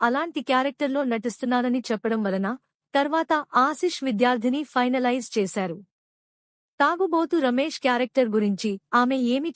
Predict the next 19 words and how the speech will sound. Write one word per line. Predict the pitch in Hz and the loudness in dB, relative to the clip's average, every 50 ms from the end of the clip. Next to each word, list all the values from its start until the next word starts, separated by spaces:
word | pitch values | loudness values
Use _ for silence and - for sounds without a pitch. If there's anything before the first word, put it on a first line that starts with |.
| - | -2
చెప్తారంటే, | 269 233 - 262 240 226 233 233 202 233 247 294 - _ _ 247 | -4 -2 0 -2 0 0 0 0 2 2 0 0 -2 _ _ 0
"ఐసీఏ | 294 349 370 - - 330 330 359 | 2 2 -2 -2 -2 0 0 0
సినిమాలో | 339 - - 262 269 262 262 254 240 233 247 247 | -2 -2 -2 0 0 2 2 2 2 0 0 -2
స్క్రాట్ | - - - - 247 262 294 339 - _ | -6 -10 -8 -2 0 0 0 0 -2 _
క్యారెక్టర్ | - 254 254 247 247 - - 254 214 | 0 0 2 0 0 0 0 2 2
అంటే | 208 196 190 180 240 294 349 | 2 0 2 2 0 0 0
నాకు | 359 330 277 269 - - 240 | -2 -4 -4 -4 -2 -4 -4
చాలా | - - 233 208 220 233 247 | -2 0 0 0 0 0 0
ఇష్టం. | 233 196 170 - - - 185 151 190 185 _ _ _ _ _ _ _ _ _ _ _ _ _ _ _ _ _ _ | -2 -2 -4 -6 -6 -6 -6 -8 -8 -14 _ _ _ _ _ _ _ _ _ _ _ _ _ _ _ _ _ _
స్క్రాట్ | - - - - 277 277 294 349 - _ - | -14 -14 -8 -2 0 0 0 0 -2 _ 0
పాత్రకు | 277 285 277 - 311 277 - 339 349 | 0 0 0 -4 -6 -2 -2 -2 -2
మంచు | 285 240 226 254 247 - 330 | 0 0 0 0 0 0 0
యుగం | 339 302 277 226 330 339 320 | 0 0 0 -2 -2 -4 0
కథతో | - 240 220 247 240 - 277 277 | -2 0 0 0 2 2 0 0
సంబంధం | - - 240 226 220 240 247 254 233 262 247 | 0 0 -2 0 0 2 0 0 0 0 0
లేదు, | 226 202 190 180 175 160 165 - _ _ _ _ _ | 0 0 0 -2 -4 -6 -8 -10 _ _ _ _ _
కానీ | 240 233 233 240 262 285 294 269 214 196 | 0 0 2 0 0 -2 -4 -6 0 0
గందరగోళాన్ని | 247 247 262 311 320 320 254 277 285 269 269 262 247 247 285 320 | 0 2 2 0 0 0 0 0 0 2 0 0 0 -2 -2 -4
సృష్టిస్తుంది. | - - 247 214 - - 233 202 - - 202 185 170 160 202 | -4 -2 -4 -4 -2 -4 -6 -6 -4 -4 -4 -4 -4 -6 -8